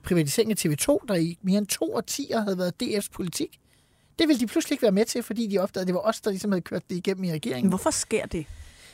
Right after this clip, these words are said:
Speaker 1: Jamen, det, øh, skete jo af flere årsager, tænker jeg. For det første fordi, at... Øh,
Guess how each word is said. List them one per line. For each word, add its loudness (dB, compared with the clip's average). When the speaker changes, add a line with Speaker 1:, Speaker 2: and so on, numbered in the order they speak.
Speaker 1:
Jamen, 6
det, 10
øh, -4
skete 4
jo 8
af 8
flere 8
årsager, 0
tænker -4
jeg. -6
For 0
det 0
første 2
fordi, 2
at... 2
Øh, 6